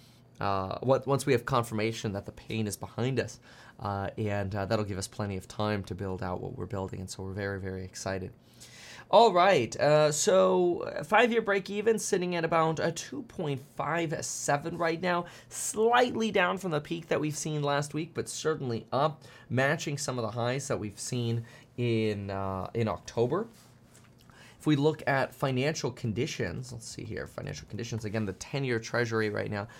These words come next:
sitting at three point nine eight, roughly, rounding up tiny little bit here. So Goldman financial conditions should be slightly elevated, and yes, they absolutely are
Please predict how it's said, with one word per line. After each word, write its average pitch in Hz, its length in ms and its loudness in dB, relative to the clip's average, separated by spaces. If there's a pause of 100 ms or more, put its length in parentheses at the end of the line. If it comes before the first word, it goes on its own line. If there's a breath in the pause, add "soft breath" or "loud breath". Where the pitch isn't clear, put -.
(140 loud breath)
sitting 113 340 -2
at 101 100 -2
three 123 280 0
point 113 260 -2
nine 104 520 -2 (120)
eight, 170 380 -2
roughly, 156 460 -2
rounding 101 360 -4
up 98 80 -8 (100)
tiny 160 360 -6
little 147 160 -2
bit 147 160 -2
here. 147 180 -4 (220 loud breath)
So - 180 -2
Goldman 139 340 2
financial 127 440 -2
conditions 120 480 -6
should - 200 -10
be 117 120 -8
slightly 117 600 -4
elevated, 135 540 0 (320 loud breath)
and 131 400 0
yes, 147 480 0
they 120 360 0
absolutely 127 520 -2
are 101 180 2